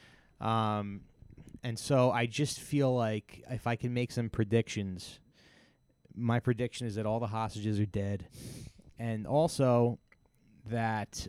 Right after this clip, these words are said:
uh, uh, we will find out that she was paid. I mean, I think there was, there's an email right here. I actually texted it to myself,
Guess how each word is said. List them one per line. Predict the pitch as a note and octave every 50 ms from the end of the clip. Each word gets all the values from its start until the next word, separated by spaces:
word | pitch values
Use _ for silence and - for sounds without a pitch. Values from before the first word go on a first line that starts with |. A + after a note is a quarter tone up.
| -
uh, | - G#2+ G2+ G2 F#2+ F#2 F#2 F2 F2 F2 F2 F#2 - - - - - - - _ _ - - _ _ _ _ _ _ _ _ _ _ _ - A2+
uh, | A#2 A2 G2+ F#2+ F2+ F2 E2 - -
we | G#2 G#2+ A#2 B2
will | A#2+ A#2 B2+ B2+ B2+
find | B2 - C#3+ C3 A#2+ A2+ G#2+
out | A2+ A2 G#2+ G2+ G2 F2+ - -
that | - G#2 G2 - -
she | - - B2+ A#2
was | A2 A2+ A2+ G#2+ -
paid. | - - A#2 G2
I | G#2+
mean, | A#2 B2 B2
I | A#2
think | - G#3 G3
there | E3 B2+
was, | A#2 G2
there's | - B2+ B2 A2
an | A2+ G#2+ A#2
email | C3+ D#3+ D3 A#2 G2+ G2
right | G2 G2+ G2 G2
here. | - A#2+ A#2 G#2
I | F#2 G2
actually | A2 A2+ - - A#2 G2+
texted | - - A2 - - -
it | G#2 F#2
to | - F#2+
myself, | F#2 F#2 - - G#2 F#2 F#2+ F#2+ - -